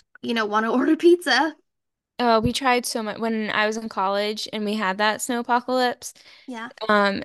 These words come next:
Speaker 2: there was a Papa John's that was, so my dorm was on a really tall hill, and we, you couldn't get down it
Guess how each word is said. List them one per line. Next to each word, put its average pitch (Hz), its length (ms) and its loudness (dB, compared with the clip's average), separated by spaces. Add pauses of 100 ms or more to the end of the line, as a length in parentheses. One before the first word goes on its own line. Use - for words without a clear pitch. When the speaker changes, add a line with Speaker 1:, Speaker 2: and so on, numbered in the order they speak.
Speaker 2:
there 226 200 4
was 220 640 2
a 226 60 -2
Papa 220 320 0
John's 214 760 -4 (460)
that 220 120 6
was, 220 140 4
so 247 100 4
my 233 140 4
dorm 220 320 2
was 233 120 -2
on 196 420 -4 (100)
a 208 120 -2
really 208 380 -4
tall 196 280 -6
hill, 190 520 0
and 190 180 -2
we, 190 220 -12
you 214 160 -2
couldn't 190 460 -2
get 185 200 0
down 78 260 -4
it - 140 -4